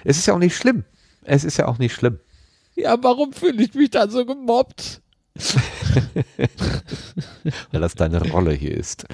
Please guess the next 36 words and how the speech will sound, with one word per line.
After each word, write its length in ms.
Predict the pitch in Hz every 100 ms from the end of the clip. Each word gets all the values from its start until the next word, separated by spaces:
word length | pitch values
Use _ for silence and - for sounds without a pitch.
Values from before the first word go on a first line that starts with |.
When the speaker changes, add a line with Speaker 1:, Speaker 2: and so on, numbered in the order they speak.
| - - - _ -
Speaker 1:
So. 300 | - - 180
Speaker 2:
Boah, 260 | 185 170 - - - -
<laughs> 200 | 196 - 156 147
das 180 | 185 -
Mobbing-Opfer, 920 | 214 220 170 233 190 185 175 185 165
das 160 | 165 185
ist 160 | 180
ja 180 | 185 180
schon 240 | 214 156
Mopsing. 640 | 175 220 - 233 202 143 110 175 165 -
Das 140 | 156
geht 160 | 170 185
ja 100 | 185
da 260 | 180 175 175
über 280 | 185 175
Mobbing 420 | 156 196 190 180 160
hinaus. 520 | 147 165 180 143 120
Speaker 1:
Das 120 | 123
ist 180 | 170 156
doch 80 | 131
hier 120 | 139
alles 180 | 139 156
Speaker 2:
Nee. 60 |
Speaker 1:
geskriptet. 640 | 156 104 113 190 - 123 90
Verrat 420 | - 110 131 156
es 140 | 131
doch 160 | - 104
nicht. 420 | - 104 208 190 - 311
Speaker 2:
<laughs> 240 | - 190 -
Speaker 1:
Mensch. 440 | 117 107 - 151 143 160 - 139 107 - 139 -
Speaker 2:
Psst, 540 | 139 - - - - 190 170 -
du 100 | 127
böser 400 | 139 135 139 120
Bot. 320 | 135 139 - 131
<laughs> 140 | 127 135
Nee. 160 | 151